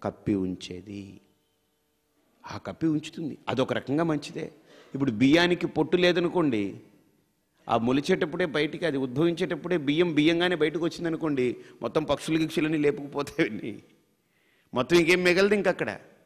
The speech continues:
రైతు చేతికి ఏం రాదు. మనం తినాలి అనంటే ఆ ప్రకృతి ఏం చేసింది? దానికి ఒక కవర్ పెట్టింది, మంచి కవర్. ఎక్కడైనా చూడండి, మనం ఏదైనా ఒకటి వస్తువు తయారు చేసి సీలింగ్ చేసామనుకోండి, ఎక్కడో చోట ఒక,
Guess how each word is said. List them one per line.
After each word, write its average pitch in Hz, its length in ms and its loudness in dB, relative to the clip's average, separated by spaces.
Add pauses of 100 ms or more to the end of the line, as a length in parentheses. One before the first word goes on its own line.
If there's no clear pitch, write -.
(400)
రైతు 160 300 4
చేతికి 196 420 2
ఏం 185 160 2
రాదు. 160 420 2 (540)
మనం 120 360 -2
తినాలి 151 520 4
అనంటే 123 600 -2
ఆ 110 40 -8
ప్రకృతి 127 500 -8
ఏం 127 180 -4
చేసింది? 127 340 -6
దానికి 120 840 2 (380)
ఒక - 80 -16 (120)
కవర్ 101 300 -6
పెట్టింది, - 380 -8 (300)
మంచి 165 320 -4
కవర్. 131 280 -2 (120)
ఎక్కడైనా 147 420 -8 (380)
చూడండి, 120 220 0
మనం 123 500 -2 (200)
ఏదైనా 120 340 0
ఒకటి 120 220 -8
వస్తువు 107 340 -6
తయారు 117 260 -2
చేసి 110 420 -8 (360)
సీలింగ్ 156 400 2
చేసామనుకోండి, 113 720 -4 (280)
ఎక్కడో 143 400 -2 (100)
చోట 131 180 -8
ఒక, 135 540 -6